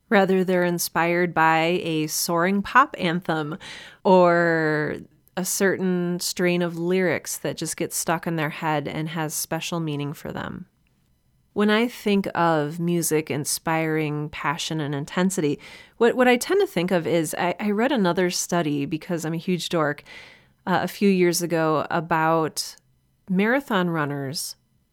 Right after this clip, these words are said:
listening to music and their performance.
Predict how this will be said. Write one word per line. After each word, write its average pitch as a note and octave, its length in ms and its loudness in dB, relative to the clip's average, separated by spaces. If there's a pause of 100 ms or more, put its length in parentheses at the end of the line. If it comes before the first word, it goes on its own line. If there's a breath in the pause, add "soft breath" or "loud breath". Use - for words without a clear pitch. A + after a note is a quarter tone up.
listening F#3 600 0
to F3 160 -4
music D#3 760 -4
and D3+ 300 -4
their A#2 180 -6
performance. D3 920 -6